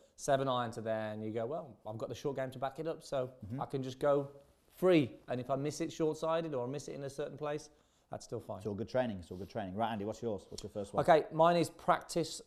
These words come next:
Speaker 1: shot making skills more on the range. Now, I think one of the things that, that I've noticed, probably more so recently, is that when I'm on the range practicing, I'll practice technique. I'll be working very hard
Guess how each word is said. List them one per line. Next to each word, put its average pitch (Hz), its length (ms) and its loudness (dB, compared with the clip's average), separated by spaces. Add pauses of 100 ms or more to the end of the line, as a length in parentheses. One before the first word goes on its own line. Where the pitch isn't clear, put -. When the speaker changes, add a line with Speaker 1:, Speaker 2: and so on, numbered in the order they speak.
Speaker 1:
shot - 320 0
making 143 280 -4
skills 131 360 -2
more 127 480 2 (200)
on 135 260 -2
the 127 100 0
range. 120 720 0 (460)
Now, 131 300 2 (420)
I - 20 -8
think 175 240 -2
one 147 220 2
of 196 80 -2
the 185 100 0
things 165 380 -2
that, 131 320 0
that 127 120 -4
I've 120 220 -4
noticed, 123 720 -4
probably 208 320 -2
more 156 300 4
so 151 240 0
recently, 123 540 -4 (100)
is 104 140 -10
that 120 240 -4 (1600)
when 156 140 4
I'm 180 80 2
on 175 60 2
the 147 80 2
range 117 420 0
practicing, 107 640 -8 (460)
I'll 117 80 -2
practice - 420 -8
technique. 104 460 -10 (360)
I'll 107 100 -8
be 123 80 -4
working 135 440 0
very 131 240 4
hard 120 400 2